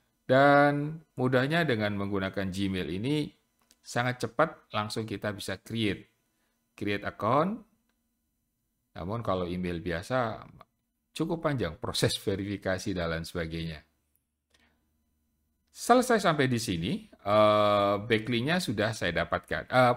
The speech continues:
maaf, saya sudah melakukan proses registrasi. Bagaimana cara membuat backlink? Saya klik setting di sini.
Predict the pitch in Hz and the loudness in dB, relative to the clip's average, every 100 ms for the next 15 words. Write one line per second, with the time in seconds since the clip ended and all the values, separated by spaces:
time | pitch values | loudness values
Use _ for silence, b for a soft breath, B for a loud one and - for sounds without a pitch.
0 | 143 151 101 - _ _ _ - 127 147 | 2 4 2 0 _ _ _ -6 0 2
1 | 214 - 107 135 156 120 95 95 85 110 | 2 0 2 4 4 2 -2 -2 -2 -2
2 | 113 87 - 113 - 107 110 107 131 127 | -2 -6 -6 -8 -6 -4 -2 0 0 0
3 | 80 - _ b b b b b 143 160 | -4 -10 _ b b b b b 2 4
4 | 180 190 202 180 151 147 135 120 107 110 | 4 4 2 4 6 6 4 4 6 4
5 | 90 82 117 170 269 - _ _ - 104 | 2 -4 0 0 0 -6 _ _ -8 0
6 | 90 95 117 127 - - _ _ _ - | 2 4 4 4 0 -8 _ _ _ -2
7 | 170 180 - - 127 120 113 101 90 - | -2 -2 -8 -6 -4 0 0 0 -2 -4
8 | 85 110 | -6 -4